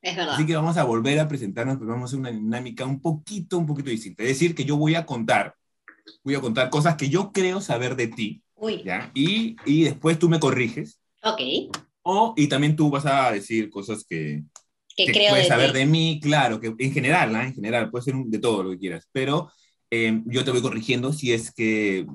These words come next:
Speaker 2: siento que algo no está atinando. ¿Te parece?
Speaker 1: Uh.
Speaker 2: ¿Quieres comenzar? ¿Comienzo tú? ¿Comienzo yo? ¿Cómo es? ¿Cómo es?
Speaker 1: Eh, voy a comenzar yo. Me lanzo,
Speaker 2: Ya.
Speaker 1: oye, sé, pero
Speaker 2: Fuerte,
Speaker 1: se
Speaker 2: ¿no? Está
Speaker 1: movió,
Speaker 2: bien,
Speaker 1: se movió.
Speaker 2: mujer decidida, ¿no? <laughs> Se movió, se movió.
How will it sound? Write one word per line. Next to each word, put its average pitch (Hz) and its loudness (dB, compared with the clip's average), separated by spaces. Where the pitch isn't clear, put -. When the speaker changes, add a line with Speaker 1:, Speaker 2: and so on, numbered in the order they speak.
Speaker 2:
siento 117 -2
que 113 2
algo 123 4
no 123 -4
está 123 -2
atinando. 98 -2
¿Te 117 -4
parece? 147 2
Speaker 1:
Uh. - -2
Speaker 2:
¿Quieres 196 2
comenzar? 170 2
¿Comienzo 151 -2
tú? 196 -4
¿Comienzo 160 0
yo? 175 -2
¿Cómo 156 0
es? 110 -10
¿Cómo 156 0
es? - -8
Speaker 1:
Eh, 277 6
voy 330 8
a 359 6
comenzar 240 2
yo. 196 0
Me 165 -8
lanzo, 190 0
Speaker 2:
Ya. 196 2
Speaker 1:
oye, 170 -2
sé, 190 -10
pero 170 -8
Speaker 2:
Fuerte, 127 2
Speaker 1:
se 101 2
Speaker 2:
¿no? 139 4
Está 208 2
Speaker 1:
movió, 151 2
Speaker 2:
bien, - 4
Speaker 1:
se 123 -4
movió. 127 -4
Speaker 2:
mujer 151 0
decidida, 120 0
¿no? 101 -8
<laughs> 170 0
Se 156 0
movió, 151 4
se 202 -2
movió. 170 0